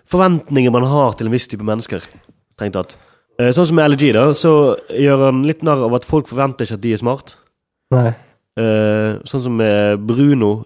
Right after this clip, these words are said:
Speaker 1: eh, fra T V-showet da.
Speaker 2: Ja.
Speaker 1: Eh, legger opp til forventninger til homofile på en måte.
Speaker 2: Ja.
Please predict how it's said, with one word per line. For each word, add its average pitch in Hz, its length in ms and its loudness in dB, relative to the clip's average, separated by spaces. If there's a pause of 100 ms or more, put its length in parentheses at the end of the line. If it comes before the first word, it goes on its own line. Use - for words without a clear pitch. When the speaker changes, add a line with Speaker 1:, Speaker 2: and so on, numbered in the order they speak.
(240)
Speaker 1:
eh, 101 320 -6
fra - 160 -8
T 110 160 -4
V-showet 107 320 2
da. 120 80 0 (340)
Speaker 2:
Ja. 110 160 0 (220)
Speaker 1:
Eh, 104 960 0 (240)
legger 135 220 2
opp - 180 -4
til 120 160 -6
forventninger 110 640 -2
til 110 100 -2
homofile 113 380 -2
på - 20 -6
en 104 80 -2
måte. 101 160 -4 (400)
Speaker 2:
Ja. 113 200 -2